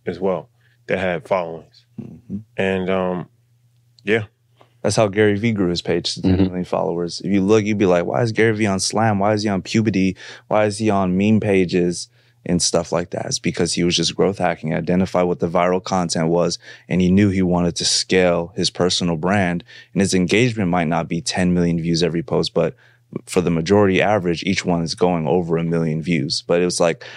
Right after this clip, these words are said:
Speaker 2: how can you take advantage of that small period of time you have? Because platforms change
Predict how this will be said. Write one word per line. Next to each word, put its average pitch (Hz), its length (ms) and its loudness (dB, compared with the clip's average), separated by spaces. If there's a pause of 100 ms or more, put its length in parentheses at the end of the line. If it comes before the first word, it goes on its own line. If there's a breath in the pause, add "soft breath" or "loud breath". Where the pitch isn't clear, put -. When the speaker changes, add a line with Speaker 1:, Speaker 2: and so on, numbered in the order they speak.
(140 loud breath)
Speaker 2:
how 110 220 0
can 107 200 0
you 101 220 2
take 98 380 0
advantage 87 440 0
of 87 80 0
that 82 140 0
small 82 320 0
period 85 300 0
of 73 100 -8
time 90 300 -2
you 82 80 -2
have? 92 260 -2
Because 85 380 -2
platforms 92 580 -2
change 90 560 -2